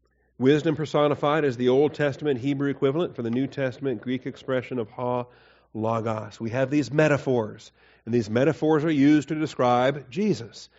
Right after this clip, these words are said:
Whether it's the Word, "In the beginning was the Word," the Word was with God, the Word was God,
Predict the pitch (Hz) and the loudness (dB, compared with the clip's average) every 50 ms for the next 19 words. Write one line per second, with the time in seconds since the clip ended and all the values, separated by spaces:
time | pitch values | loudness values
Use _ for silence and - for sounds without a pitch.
0 | _ _ _ - 117 120 120 117 123 123 117 - - 127 117 117 131 131 147 175 | _ _ _ -2 0 0 2 2 0 0 -2 -2 -4 -2 0 2 4 4 4 4
1 | 180 151 143 131 127 120 131 131 135 139 139 135 131 135 139 123 110 131 127 123 | 4 2 2 0 2 2 2 2 2 2 4 4 4 4 4 2 2 0 0 2
2 | 127 139 160 175 196 220 208 - - _ _ _ _ _ _ _ - 120 117 131 | 4 4 4 4 2 0 -2 -6 -12 _ _ _ _ _ _ _ -6 -2 2 4
3 | 139 135 131 131 110 131 143 147 - - 143 151 170 175 151 143 127 135 143 139 | 4 4 2 2 2 2 2 2 2 2 4 4 4 4 4 4 4 6 6 6
4 | 131 123 131 143 156 147 139 139 147 143 147 151 165 190 202 | 6 6 4 4 4 2 2 2 2 2 2 0 -2 -4 -6